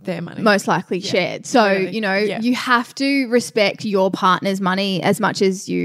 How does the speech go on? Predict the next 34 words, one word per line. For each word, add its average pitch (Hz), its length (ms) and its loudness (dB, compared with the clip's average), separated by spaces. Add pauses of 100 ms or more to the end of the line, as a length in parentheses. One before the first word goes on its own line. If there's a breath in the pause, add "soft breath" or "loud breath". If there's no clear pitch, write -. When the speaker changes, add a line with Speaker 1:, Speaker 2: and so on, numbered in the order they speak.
Speaker 1:
Yeah. 165 80 -4
Speaker 2:
respect 190 400 -4
your 208 80 0
own. 196 360 2
Speaker 1:
Totally. 190 440 -10 (100)
Speaker 2:
And 196 580 -2 (800 soft breath)
I 349 140 2
think - 500 0
that - 280 2
that's 196 260 2
something 214 460 -2
that 202 220 -2
I've 190 360 2
even 208 520 -2 (640)
tried 196 420 2
to 208 540 -2 (260)
be 226 180 2
really 208 360 4
conscious 214 400 -6
of 214 120 2
when 214 100 0
I'm 202 160 0
in 202 60 -4
a 196 60 0
relationship. 196 600 0
Like, 220 180 0
if 240 120 -4
I 226 100 6
see 240 220 0
a - 20 2
future 226 380 -2
with 226 100 -2
this 214 180 -4
guy, 202 460 2